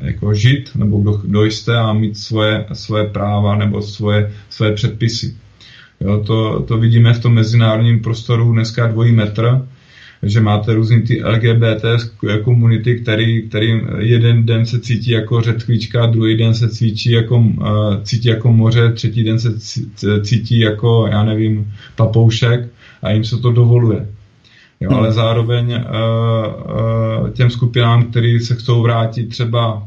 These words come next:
Speaker 1: do toho Československa, nebo, jo, je to právo, eh, odpíráno. Jo, vy to právo máte, ale problém dnešní době skorumpovaného světa je právě to vymahatelnost toho práva,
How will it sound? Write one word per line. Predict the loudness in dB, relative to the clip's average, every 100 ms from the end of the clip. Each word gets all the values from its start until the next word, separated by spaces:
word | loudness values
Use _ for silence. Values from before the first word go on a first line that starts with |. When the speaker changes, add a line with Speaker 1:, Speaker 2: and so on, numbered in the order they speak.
| -10
Speaker 1:
do | -8 -8
toho | -8 -4 -4
Československa, | -4 -8 -8 -8 -4 -2 -2 -2 -2 0
nebo, | 0 0 -2 -2 -2 -4 -4
jo, | -2 -4 -8 -20 _
je | -2 0
to | 0 -2
právo, | -2 -2 0 0 -2 -2 -8
eh, | -6 -2 0 -2 -4 -6 -6 -8 -10 -16 -10
odpíráno. | -4 -4 0 2 4 2 0 -4 -8 -16 _ _ -20 -20 -6
Jo, | -2 0 -2 -4
vy | -4
to | -2
právo | -2 0 2 2
máte, | 0 -2 -4 -4 -4
ale | -2 -2 -2
problém | -4 -6 -2 0 0
dnešní | 0 0 -2
době | 0 0 -2
skorumpovaného | -2 -2 0 0 0 0 2 2
světa | 2 -2 -2 0 0 -2 -10 -10 -2
je | 0
právě | 2 2 0
to | 0 -2
vymahatelnost | 0 4 4 4 0 -2 -2 -2 -2
toho | 0 0 0
práva, | -4 -2 0 0 0 -2